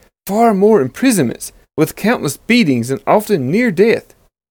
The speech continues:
Five times I received at the hands of the Jews the forty lashes less one. Three times I was beaten with rods. Once I was stoned. Three times I was shipwrecked.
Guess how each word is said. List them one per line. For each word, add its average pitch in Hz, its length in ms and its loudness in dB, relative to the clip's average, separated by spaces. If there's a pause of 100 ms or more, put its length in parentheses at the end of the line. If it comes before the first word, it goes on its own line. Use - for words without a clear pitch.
(120)
Five 185 280 0
times 165 440 0
I 151 60 4
received 156 480 2
at - 120 -2
the 135 80 2
hands 156 320 -2
of 135 140 -4
the 127 80 -2
Jews 139 540 -4
the 131 80 -8
forty 190 360 2
lashes 147 540 -2
less 120 260 -2
one. 139 380 2 (500)
Three 208 220 2
times 180 440 0
I 156 60 2
was 135 200 4
beaten 131 360 -2
with 117 160 -4
rods. 123 560 0 (340)
Once 208 240 2
I 160 60 0
was 120 160 0
stoned. 151 600 0 (320)
Three 214 160 0
times 175 380 -2
I 147 60 4
was 123 200 0
shipwrecked. - 600 0